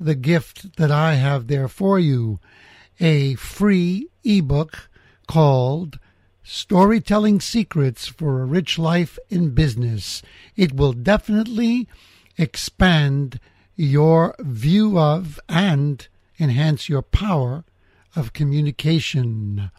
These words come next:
Once again, I'm going to emphasize that readers are leaders,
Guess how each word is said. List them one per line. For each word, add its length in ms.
Once 380
again, 760
I'm 240
going 300
to 160
emphasize 800
that 200
readers 880
are 200
leaders, 800